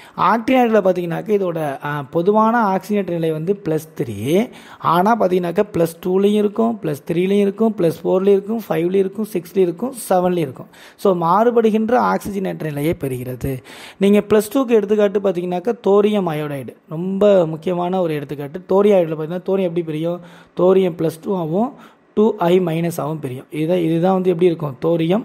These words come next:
iodide வந்து இப்படி தான் பிரியும். So, iodine, thorium எப்படி இருக்கு? பிளஸ் டூல இருக்கு. அதே மாதிரி இந்த thorium, protactinium இதெல்லாம் பார்த்தீங்கன்னா அப்படின்னாக்க, plus five oxygenation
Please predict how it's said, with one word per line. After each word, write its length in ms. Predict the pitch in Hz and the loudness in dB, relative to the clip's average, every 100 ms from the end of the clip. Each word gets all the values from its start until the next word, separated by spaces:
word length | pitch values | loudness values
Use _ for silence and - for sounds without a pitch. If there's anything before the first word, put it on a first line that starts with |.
| - | -4
iodide 380 | 147 151 147 143 | -4 -4 -4 -6
வந்து 180 | 139 175 | -6 -6
இப்படி 200 | 160 139 | -4 -4
தான் 100 | 151 | -4
பிரியும். 260 | 143 151 | -4 -6
So, 260 | 190 165 147 | -4 -2 0
iodine, 400 | 147 180 180 170 - - - - | 0 2 2 0 -8 -20 -8 2
thorium 160 | 196 | 4
எப்படி 180 | 196 170 | 4 4
இருக்கு? 240 | 180 151 139 | 0 0 -6
பிளஸ் 280 | 160 156 170 | -6 -8 -8
டூல 100 | 147 | -10
இருக்கு. 440 | 123 117 117 117 - - - | -10 -10 -10 -12 -14 -20 -10
அதே 300 | - 185 226 | 2 4 4
மாதிரி 260 | 226 220 | 4 2
இந்த 200 | 226 180 170 | 0 -2 -2
thorium, 400 | 180 190 185 180 | 0 2 0 0
protactinium 520 | 175 180 175 175 170 | -4 -6 -6 -4 -4
இதெல்லாம் 240 | 165 175 | 0 0
பார்த்தீங்கன்னா 300 | 170 165 165 | 0 -4 -6
அப்படின்னாக்க, 420 | 147 143 139 185 226 - - - | -6 -6 -2 -2 -4 -10 -6 2
plus 340 | 196 202 - | 2 0 -4
five 200 | 180 202 269 | 2 2 2
oxygenation 760 | 170 175 175 175 165 151 156 | 0 0 -2 -6 -4 -6 -8